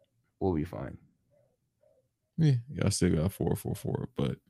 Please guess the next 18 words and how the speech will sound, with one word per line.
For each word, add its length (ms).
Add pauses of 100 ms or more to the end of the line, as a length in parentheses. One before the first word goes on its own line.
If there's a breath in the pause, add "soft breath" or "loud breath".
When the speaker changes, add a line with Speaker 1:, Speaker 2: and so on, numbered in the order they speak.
(920)
Speaker 2:
no, 220
I 60
think 260
he 100
got 200
one 220
more 180
album 280
in 120
him. 80 (160)
A 80
lot 200
of 80
people 240
are 40
dropping 340
this 220
year. 240